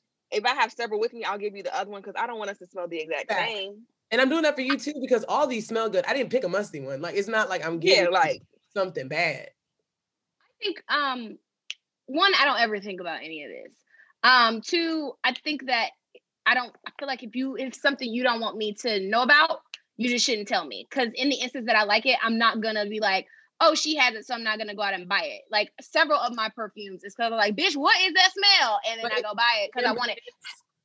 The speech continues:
Speaker 3: However, however, ho-, any hoops,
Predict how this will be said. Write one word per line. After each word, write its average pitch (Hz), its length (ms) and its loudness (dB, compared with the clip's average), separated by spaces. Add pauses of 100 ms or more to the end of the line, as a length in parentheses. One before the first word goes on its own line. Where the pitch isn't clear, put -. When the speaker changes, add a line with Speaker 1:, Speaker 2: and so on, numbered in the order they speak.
(340)
Speaker 3:
However, 311 880 2 (240)
however, 247 720 -6 (600)
ho-, - 300 -14
any 269 180 -6
hoops, 226 360 -12